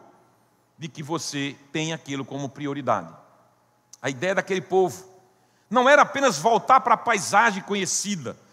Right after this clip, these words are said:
não era apenas voltar para Jerusalém dos, do templo, não era apenas voltar para a história de Davi, não era apenas voltar para a história dos profetas, não era só isso.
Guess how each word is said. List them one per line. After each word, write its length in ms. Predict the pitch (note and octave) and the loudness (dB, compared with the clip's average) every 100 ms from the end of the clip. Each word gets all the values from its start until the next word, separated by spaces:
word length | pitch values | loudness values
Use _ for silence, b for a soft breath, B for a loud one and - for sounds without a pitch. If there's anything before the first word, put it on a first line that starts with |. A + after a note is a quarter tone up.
| b | b
não 120 | C#4+ | 4
era 120 | D#4+ | 6
apenas 320 | D#4 C#4 C#4 | 4 2 -2
voltar 340 | F#3 A3 B3 B3+ | 0 0 4 4
para 180 | A3+ F3+ | 4 0
Jerusalém 760 | G#3+ A3 D#3 F3 E3+ B3 G#3+ | 0 -2 2 2 2 -2 -4
dos, 300 | E3+ E3 - b b - | -4 -6 -8 b b -8
do 120 | G3 | -8
templo, 580 | - G#3+ A3 G3+ C#3+ B2 | -2 0 0 0 -4 -6
não 180 | B3+ E4 | 0 2
era 120 | D#4 | 2
apenas 280 | A3 A3+ C#3 | 0 -4 2
voltar 440 | F#3 F3+ A#3 A#3 | 0 4 4 4
para 440 | G#3 F#3 D#3 - - | 6 4 4 -2 0
a 140 | F#3 | 0
história 640 | E3 D#3 - - G#3+ A#3+ F#3 | 0 -4 -6 2 4 6 4
de 100 | E3+ | 2
Davi, 640 | E3 C#3 - G3 G#3+ C3 B - | 2 2 -2 -6 -4 -4 B -4
não 160 | A3 | 0
era 120 | C4+ | 2
apenas 320 | C4+ B3 C4 D3+ | 2 2 -2 0
voltar 400 | F#3 F3 C4 C4+ | 0 0 2 2
para 140 | F#3 | 0
a 20 | |
história 300 | - A3+ A3+ | -2 0 0
dos 140 | F3+ - | -2 -8
profetas, 760 | D3 - F3+ G3 F3 C#3 - B - | -8 -6 0 0 0 -4 -12 B -2
não 220 | B3+ B3+ | 0 2
era 120 | B3 | 0
só 280 | - G#3+ G#3 | -2 -2 -2
isso. 420 | G3 D#3 - | -4 -8 -14